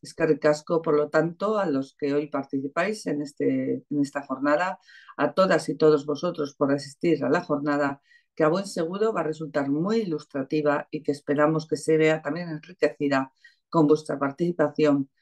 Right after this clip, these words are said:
porque en última instancia, desde el Gobierno de Navarra, trabajamos para conseguir más Navarra en Europa y más Europa en Navarra.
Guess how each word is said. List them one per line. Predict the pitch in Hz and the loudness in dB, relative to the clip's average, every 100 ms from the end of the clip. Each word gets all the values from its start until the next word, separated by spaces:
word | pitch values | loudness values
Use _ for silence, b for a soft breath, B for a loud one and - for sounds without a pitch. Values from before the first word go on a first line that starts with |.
| _ | _
porque | 151 139 147 | -4 0 0
en | 170 | 0
última | 185 175 147 | -4 -4 -4
instancia, | 143 160 160 160 185 208 240 | -2 -4 -4 -4 -2 -2 -2
desde | 151 135 - 147 143 - | -6 -6 -2 -2 -2 -4
el | 139 | -4
Gobierno | 135 156 160 151 | -2 -2 -2 -2
de | 175 | -4
Navarra, | 165 139 143 139 - _ _ _ | -4 -6 -6 -8 -8 _ _ _
trabajamos | 151 139 139 156 165 160 | 2 2 2 0 0 -4
para | - 160 175 - | -2 -2 -2 -4
conseguir | 151 139 139 139 135 | -4 -4 -2 -2 0
más | 165 196 190 | 0 0 0
Navarra | 151 165 165 | 0 0 -2
en | 147 | 0
Europa | 135 131 131 135 135 | 0 0 -4 -4 -4
y | 151 | -4
más | 143 143 - | -2 -2 -4
Europa | 131 131 123 | -4 -4 -6
en | 123 | -8
Navarra. | 117 - 120 | -8 -10 -14